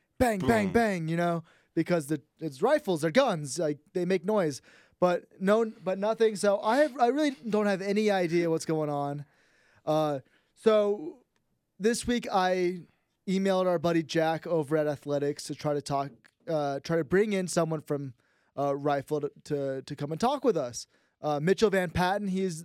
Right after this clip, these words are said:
Speaker 1: uh, the team leader. He's, uh, has the highest score in all the events. Aggregate score is incredible, something in the
Speaker 2: I don't,
Speaker 1: eleven hundreds.
Speaker 2: I don't know what
Speaker 1: But I don't,
Speaker 2: aggregate
Speaker 1: I don't, I
Speaker 2: what is
Speaker 1: don't know.
Speaker 2: aggregate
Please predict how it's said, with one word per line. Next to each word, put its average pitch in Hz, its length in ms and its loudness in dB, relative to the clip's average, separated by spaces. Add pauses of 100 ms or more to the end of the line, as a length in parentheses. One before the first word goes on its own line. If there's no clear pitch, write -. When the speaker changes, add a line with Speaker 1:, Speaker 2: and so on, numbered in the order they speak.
Speaker 1:
uh, 170 300 0 (500)
the 170 220 0
team 185 360 -4
leader. 170 380 0 (360)
He's, 156 440 -2
uh, 147 320 -4 (120)
has 151 220 -4
the 147 120 -4
highest 151 300 -2
score 156 340 -2
in 139 140 -6
all 165 260 -2
the 185 140 2
events. 160 580 -2 (240)
Aggregate 175 460 0
score 165 460 0
is 143 500 -4
incredible, 151 760 -2 (300)
something 151 300 -4
in 151 100 -4
the 147 60 -2
Speaker 2:
I - 20 -2
don't, 143 80 -2
Speaker 1:
eleven 143 240 -2
hundreds. 143 420 2
Speaker 2:
I 120 60 4
don't 123 160 2
know 120 80 2
what 117 160 2
Speaker 1:
But 110 100 6
I 196 80 4
don't, 202 100 6
Speaker 2:
aggregate 214 320 2
Speaker 1:
I 202 120 4
don't, 196 100 4
I 196 40 0
Speaker 2:
what 147 100 4
is 147 60 6
Speaker 1:
don't 190 80 4
know. 127 60 4
Speaker 2:
aggregate 107 400 -2